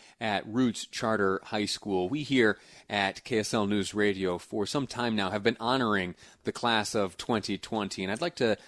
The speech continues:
uh, extend that honor here, uh, during this segment. Roots Charter High School is designed to help at-risk students graduate.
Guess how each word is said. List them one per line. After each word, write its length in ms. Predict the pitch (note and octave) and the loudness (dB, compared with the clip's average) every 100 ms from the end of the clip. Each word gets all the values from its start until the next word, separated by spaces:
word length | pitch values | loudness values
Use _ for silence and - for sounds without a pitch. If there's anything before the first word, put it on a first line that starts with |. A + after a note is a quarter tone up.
| - | -6
uh, 60 | G#2 | -4
extend 480 | G2+ - - B2+ G#2+ | -4 -4 0 0 2
that 200 | G#2 G2 | 0 0
honor 320 | G#2+ G2+ G2 | -2 -2 -2
here, 480 | - A2+ G#2 F#2+ - - _ - | -2 0 2 2 -2 -14 _ -8
uh, 180 | F#2+ G2+ | -6 -4
during 420 | G#2 G2+ F#2+ G2+ | 0 0 0 -2
this 180 | G#2 - | -4 -4
segment. 500 | - - F#2+ F#2 A#2+ | -6 -4 -4 -4 -2
Roots 200 | C3+ - | -4 -4
Charter 360 | - A#2+ G#2+ | 0 2 2
High 140 | A2 G#2+ | 0 -2
School 280 | - G2+ | 0 0
is 100 | G#2 | 0
designed 460 | - B2 C#3+ D3 D#3 | 0 0 2 2 2
to 60 | A#2+ | 0
help 320 | B2 G#2 - - - | 4 2 0 -20 -8
at-risk 600 | B2 A#2+ G#2 A#2+ A#2 - - | -4 -2 2 4 4 -2 -10
students 580 | - - C3 G#2+ G2+ - | -12 2 2 4 -2 2
graduate. 580 | F3 C#3+ G2 D#2 - | 2 2 0 -4 -10